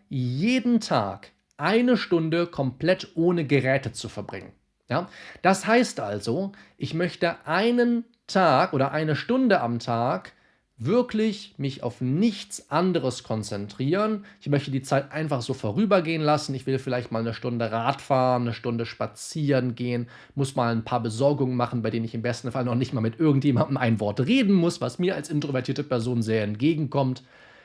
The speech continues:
Das habe ich versucht, in einer der drei Wochen umzusetzen.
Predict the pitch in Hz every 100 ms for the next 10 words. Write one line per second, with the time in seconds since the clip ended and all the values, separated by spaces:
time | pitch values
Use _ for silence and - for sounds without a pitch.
0 | _ _ 170 185 151 143 139 - 117 95
1 | 110 123 - - 117 110 107 120 123 113
2 | 107 - 101 104 101 107 170 208 190 143
3 | 147 147 143 135